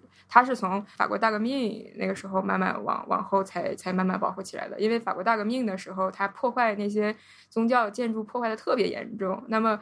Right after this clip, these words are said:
此消彼长、物极必反的这种原理下，它就会想去保护那些被破坏了的，的东西。而且那个时候也是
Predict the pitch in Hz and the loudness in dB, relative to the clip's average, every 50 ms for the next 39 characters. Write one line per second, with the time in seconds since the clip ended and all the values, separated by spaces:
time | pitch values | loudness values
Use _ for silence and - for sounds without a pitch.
0 | - - - - 202 202 220 226 220 220 214 185 123 101 - 208 208 190 202 190 | -6 -10 -10 -8 0 2 2 2 2 2 0 0 -2 -2 -4 -4 -2 -2 -2 -2
1 | 214 208 202 - - - - - 165 190 190 190 - 110 - - 110 123 180 202 | -2 0 0 -2 -2 -4 -4 -6 -8 -6 -4 -6 -6 -6 -4 -2 0 2 2 2
2 | 202 - 180 - - 202 185 - - - - - 196 185 185 185 185 196 196 185 | 2 0 -2 0 2 2 2 2 0 -6 -4 0 2 2 2 2 0 -2 -4 -2
3 | 190 185 185 185 - 190 - - - - - - 208 202 202 - - - 190 190 | 0 -2 -2 -2 -2 -4 -4 -6 -6 -10 -4 -2 0 2 4 4 4 2 0 -2
4 | - 214 202 190 180 175 185 185 185 190 185 185 - 196 185 185 - - 262 214 | -2 -2 0 0 0 -2 -2 -4 -2 -2 -2 0 2 0 0 0 0 2 2 4
5 | 202 202 190 - - - - - - - - - - - - - - - _ - | 4 4 2 2 0 0 -2 -2 -2 -2 -4 -4 -4 -6 -8 -8 -10 -16 _ -8
6 | - - - - 185 170 170 156 190 - - - - - - 208 220 226 208 185 | -2 0 0 0 0 0 -2 -4 -6 -8 -10 -10 -10 -2 0 2 2 2 0 0
7 | 202 220 226 208 202 202 190 185 196 196 190 180 - 185 - - 220 208 202 196 | 0 0 0 -2 -2 -2 -2 -2 0 0 -2 -4 -6 -6 -4 -2 -2 0 0 0
8 | 190 185 185 180 - 208 | -2 -2 -4 -2 -4 -4